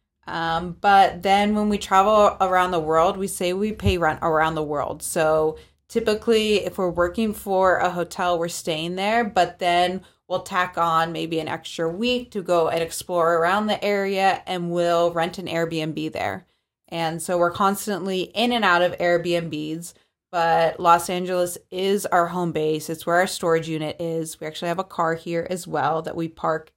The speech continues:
in our storage unit. Um, and every time we come back to Los Angeles, we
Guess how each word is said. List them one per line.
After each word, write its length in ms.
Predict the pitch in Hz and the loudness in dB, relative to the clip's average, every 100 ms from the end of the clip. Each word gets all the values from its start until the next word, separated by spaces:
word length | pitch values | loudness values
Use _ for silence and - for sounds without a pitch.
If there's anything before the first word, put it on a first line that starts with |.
| _ | _
in 100 | 165 | -8
our 100 | 175 | -8
storage 360 | 208 - 151 - | -6 -6 -8 -8
unit. 360 | 143 160 226 - _ _ _ _ _ - | -8 -6 -6 -8 _ _ _ _ _ -10
Um, 520 | 170 160 160 165 165 - - _ | -4 0 0 0 -4 -10 -14 _
and 640 | 190 180 180 180 185 185 175 - | -6 -4 -2 -2 -4 -4 -6 -2
every 220 | 190 196 | -2 0
time 180 | 208 202 | 0 0
we 80 | 208 | -2
come 220 | 202 185 | -4 0
back 300 | 170 170 - | 2 2 0
to 120 | - | -4
Los 260 | 170 156 151 | 0 0 0
Angeles, 680 | 165 160 160 156 156 156 - - | -6 -6 -4 -2 -2 -4 -10 -10
we 400 | 165 165 165 | -6 -2 -2